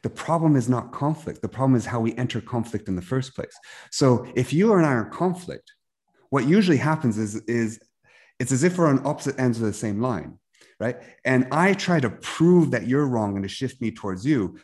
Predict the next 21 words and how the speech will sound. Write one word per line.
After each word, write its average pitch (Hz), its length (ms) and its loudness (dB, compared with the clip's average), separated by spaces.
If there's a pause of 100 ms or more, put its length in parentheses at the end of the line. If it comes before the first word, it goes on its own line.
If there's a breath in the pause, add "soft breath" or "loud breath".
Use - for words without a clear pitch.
but 117 100 -4
you're 151 140 0
trying 165 220 -4
to 127 60 0
do 117 100 -2
exactly 120 380 -4
the 131 40 0
opposite. - 220 -8
You're 131 80 -4
trying 165 160 -2
to 127 80 -2
prove 139 320 -2
that 107 80 -4
I'm, 110 100 -4
I'm 135 300 -4
wrong 92 240 -8
and 107 100 -8
shift - 240 -8
me 104 80 -2
towards 101 320 -6
you 170 220 -4